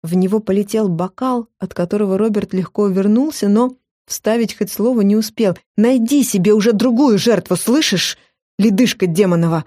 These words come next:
уезжай вообще к себе на север и забудь о моём существовании!» Буквально выкрикнув последние слова, Карита бросилась к двери,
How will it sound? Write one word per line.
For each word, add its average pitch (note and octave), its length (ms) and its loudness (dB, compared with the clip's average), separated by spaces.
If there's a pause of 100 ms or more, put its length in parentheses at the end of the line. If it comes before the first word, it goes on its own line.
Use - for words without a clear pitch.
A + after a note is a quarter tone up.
(160)
уезжай A3 520 2
вообще G3 320 -2
к - 40 -14
себе A3 300 2
на A3 120 2
север G3+ 360 2
и G3+ 40 2
забудь A3+ 360 2
о G3 40 2
моём F#3+ 220 2
существовании!» F3+ 920 -2 (440)
Буквально F#3 580 -2
выкрикнув E3+ 560 -4
последние F3 480 -2
слова, F#3 320 -2
Карита G3+ 380 0
бросилась F#3+ 540 2
к E3+ 40 -2
двери, G3+ 440 0